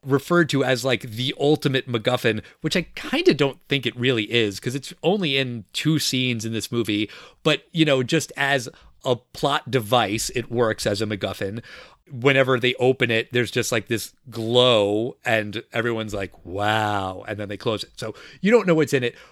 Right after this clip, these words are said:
but basically, Brett fucked up this deal, and Jules and Vincent are there to get the suitcase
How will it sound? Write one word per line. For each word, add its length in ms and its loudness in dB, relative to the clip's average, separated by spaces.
but 240 2
basically, 580 2
Brett 340 2
fucked 460 0
up 160 2
this 240 0
deal, 420 0
and 320 0
Jules 280 2
and 120 -4
Vincent 340 -2
are 100 -2
there 200 4
to 160 -4
get 280 2
the 80 2
suitcase 600 -2